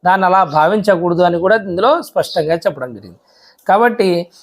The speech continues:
ఇలాంటి షరియతులో లేని మాటలు చెప్పి ప్రజల్ని అనుమానాలకు గురి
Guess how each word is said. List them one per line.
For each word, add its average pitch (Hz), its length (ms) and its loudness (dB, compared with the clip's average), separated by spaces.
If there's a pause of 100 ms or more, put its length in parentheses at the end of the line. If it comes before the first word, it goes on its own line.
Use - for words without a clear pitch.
(200)
ఇలాంటి 202 560 2
షరియతులో 202 640 2
లేని 180 260 2
మాటలు 165 760 0 (180)
చెప్పి 180 380 0
ప్రజల్ని 170 680 0 (360)
అనుమానాలకు 170 580 2
గురి 160 260 0